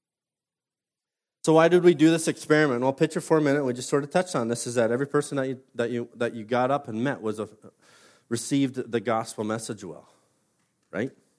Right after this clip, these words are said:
And then you participate, like, just as you participate in rock, paper, scissors, you know what? You shared the gospel with another person. They responded positively.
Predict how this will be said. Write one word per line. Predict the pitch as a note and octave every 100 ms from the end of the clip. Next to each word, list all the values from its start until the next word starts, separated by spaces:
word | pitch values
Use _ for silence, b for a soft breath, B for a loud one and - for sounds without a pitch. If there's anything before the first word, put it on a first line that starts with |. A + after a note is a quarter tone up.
| _ _ _ _ _ _ _ _ _ _ _ _ _ _ _ _ _ _ _ _ _ _ _ _
And | C3+
then | D3+ D3
you |
participate, | - C#3 C3 D#3+ C#3 C3 B2
like, | C3 C3
just | C#3+
as | C#3 C3+
you |
participate | C3+ B2+ D3 - C3
in | A#2
rock, | A#2+ A2
paper, | B2 A2+
scissors, | A2 G#3+ B2+ B2 - - b b b b _
you | A#2+
know | A2+
what? | A#2 B2+ _ _
You | B2
shared | - C3+ A#2+
the |
gospel | G#2 A#2+ A#2+ - A2+
with | A2 G#2+
another | G2+ G2+ F#2+
person. | - D3+ A2+
They |
responded | F#2 E2+ - F#2+ F2+
positively. | - C3+ B2+ A#2 A#2+ A#2+